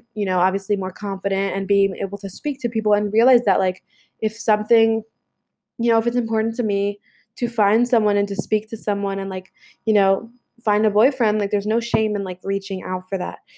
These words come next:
So I became a lot more comfortable with going on dates. I went on so, so many dates. I was really in a rush, like, when I was in my gap year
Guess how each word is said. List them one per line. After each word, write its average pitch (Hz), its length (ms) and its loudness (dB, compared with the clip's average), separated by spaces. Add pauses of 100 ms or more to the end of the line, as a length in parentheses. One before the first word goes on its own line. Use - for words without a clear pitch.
(180)
So 202 280 4
I 196 80 6
became 220 260 4
a - 20 4
lot 220 140 4
more 214 140 2
comfortable 208 440 0
with 202 160 0
going 196 280 2
on 196 240 -4
dates. 311 560 -4 (360)
I - 80 0
went 226 220 4
on 214 140 4
so, 240 440 6
so 240 320 4
many 208 280 2
dates. 190 540 -4 (580)
I 214 80 4
was 214 180 6
really 277 220 6
in 254 100 4
a 220 100 4
rush, 208 440 0
like, 202 200 0
when 202 140 0
I 196 120 2
was 196 200 2
in 196 340 -2
my 196 120 -2
gap 185 260 -2
year 196 200 0